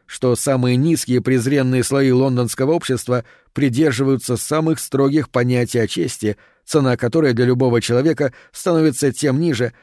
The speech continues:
чем выше он поднимется по социальной лестнице». Раздумья короля нищих прервал стук в дверь,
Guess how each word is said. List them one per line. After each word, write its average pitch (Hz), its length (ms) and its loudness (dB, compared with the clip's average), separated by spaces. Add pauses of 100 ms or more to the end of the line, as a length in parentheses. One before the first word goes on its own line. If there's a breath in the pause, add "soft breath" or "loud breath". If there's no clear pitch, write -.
(100)
чем 156 320 0
выше 143 300 2
он 131 140 0
поднимется 135 600 0
по 135 120 -2
социальной 131 600 0
лестнице». 101 600 -4 (680)
Раздумья 147 580 0
короля 147 360 2
нищих 165 460 -2
прервал 139 460 2
стук 143 280 -4
в 123 60 -4
дверь, 107 380 -2